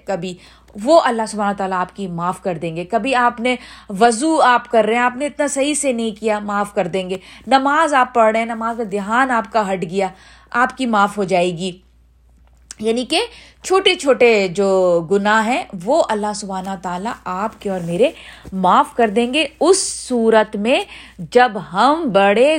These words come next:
گناہوں کو اپنے بالکل کریکٹ کر لیں گے، یعنی کہ بڑے گناہ جو کبیرہ گناہ ہے اس سے ہم بچیں گے۔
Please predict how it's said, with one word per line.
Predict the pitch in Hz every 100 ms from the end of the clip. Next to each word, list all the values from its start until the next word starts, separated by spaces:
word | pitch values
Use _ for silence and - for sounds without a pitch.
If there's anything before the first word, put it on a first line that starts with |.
| 214
گناہوں | 220 196 190 196 185 202 190
کو | - 196 208 269 294 - - - _
اپنے | 208 202 196 190 254 285
بالکل | 196 208 196 - - 339 359 - - _ _
کریکٹ | 220 196 277 - -
کر |
لیں | 202 196 190 180
گے، | 180
یعنی | 175 180 196
کہ | 202
بڑے | 151 185 240 277
گناہ | 202 202 208
جو | 196 185
کبیرہ | - 165 175 190 240 202
گناہ | 180 202
ہے | -
اس | 196
سے | - 247
ہم | 233 190 190
بچیں | 165 160 175
گے۔ | 165